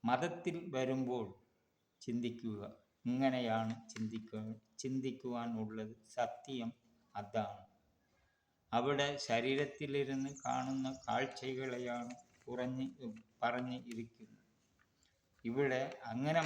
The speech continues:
മനസ്സിലാക്കുവാൻ വീണ്ടും പറയുന്നു. അക്ഷരസ്ഥാനം ആ അന്നക്കുടൽ, ഈ ജലക്കുടൽ, ഊ നെഞ്ച്, ഏ ചങ്ക്, ഓ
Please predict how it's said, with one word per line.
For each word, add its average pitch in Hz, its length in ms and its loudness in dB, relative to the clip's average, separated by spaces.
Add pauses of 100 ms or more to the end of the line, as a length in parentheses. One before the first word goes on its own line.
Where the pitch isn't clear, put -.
മനസ്സിലാക്കുവാൻ 127 840 2 (180)
വീണ്ടും 139 360 -2 (120)
പറയുന്നു. 120 520 -2 (460)
അക്ഷരസ്ഥാനം 123 920 0 (960)
ആ 127 120 10 (440)
അന്നക്കുടൽ, 113 600 -2 (920)
ഈ 127 120 0 (340)
ജലക്കുടൽ, 107 600 -2 (760)
ഊ 127 100 2 (420)
നെഞ്ച്, 117 460 -2 (500)
ഏ 120 140 0 (320)
ചങ്ക്, 110 420 0 (420)
ഓ 117 100 2